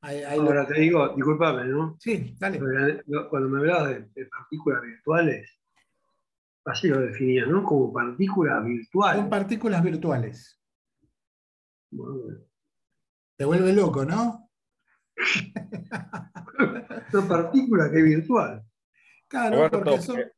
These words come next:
Speaker 3: pensá, pe-, pensá, como para volverte más loco,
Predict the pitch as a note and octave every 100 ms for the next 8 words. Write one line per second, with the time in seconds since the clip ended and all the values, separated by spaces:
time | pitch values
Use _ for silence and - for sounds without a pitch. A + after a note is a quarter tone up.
0 | _ - C3 C3 F3 F#3 E3 D3+ B2+ A2+
1 | G2+ - - - - - - C3+ B2+ F3+
2 | G3 F3+ _ _ - B2+ A#2 A2+ A2+ B2
3 | D#3 D3+ C#3+ D#3+ D3+ E3 F3 D#3 -